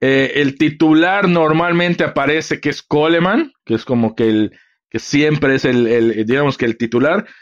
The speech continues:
pero, digo, eso es como que en el papel, o sea, yo creo que Coleman solo lo ponen en la primer, en el primero, y, y, y ya después empieza a rotar. Y cuando ve que uno está prendido,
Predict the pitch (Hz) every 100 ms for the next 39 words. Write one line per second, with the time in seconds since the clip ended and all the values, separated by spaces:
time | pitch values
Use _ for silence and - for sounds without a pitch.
0 | _ _ 165 147 147 147 147 147 143 143
1 | 139 139 151 160 156 151 - 160 139 135
2 | 131 123 123 143 135 127 117 113 123 120
3 | 131 135 127 - 131 135 131 120 110 131
4 | 123 117 131 127 107 107 117 113 117 135
5 | 135 - 113 98 113 110 143 196 160 -
6 | - _ _ - 117 120 131 131 131 147
7 | 156 135 160 156 143 147 143 147 127 120
8 | 120 113 - - _ 123 117 139 135 139
9 | 135 151 175 - 165 - 170 190 180 170
10 | 143 135 131 - 151 147 147 147 127 131
11 | 160 214 214 160 -